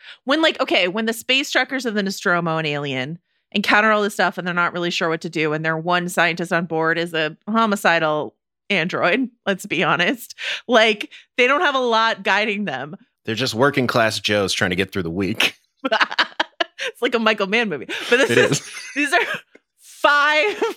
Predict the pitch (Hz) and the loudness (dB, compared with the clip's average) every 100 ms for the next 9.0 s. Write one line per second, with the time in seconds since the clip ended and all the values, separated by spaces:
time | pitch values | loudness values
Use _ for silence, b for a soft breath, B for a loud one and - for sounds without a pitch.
0 | - _ _ - - 247 254 262 262 233 | -10 _ _ -6 2 2 2 -2 -2 -2
1 | 175 226 - - _ _ - 226 226 214 | -2 -4 -14 -20 _ _ -2 0 2 2
2 | 208 214 220 214 175 175 170 151 110 214 | 0 0 0 -2 -2 -4 -6 -8 -8 -10
3 | - - 254 - - 311 311 294 269 - | -4 0 0 -2 0 2 4 0 -2 -2
4 | 202 180 185 190 135 - - _ B B | 0 0 -2 -4 -6 -6 -18 _ B B
5 | - 220 226 226 226 269 247 233 226 214 | -2 0 2 0 0 -2 0 -2 0 -2
6 | 180 165 160 _ _ _ _ _ _ _ | -2 -6 -12 _ _ _ _ _ _ _
7 | _ _ 214 175 170 165 - - - - | _ _ 2 4 0 -6 -8 -12 -12 -20
8 | - 170 143 131 98 80 80 78 - | -4 -2 -2 -4 -10 -10 -8 -10 -14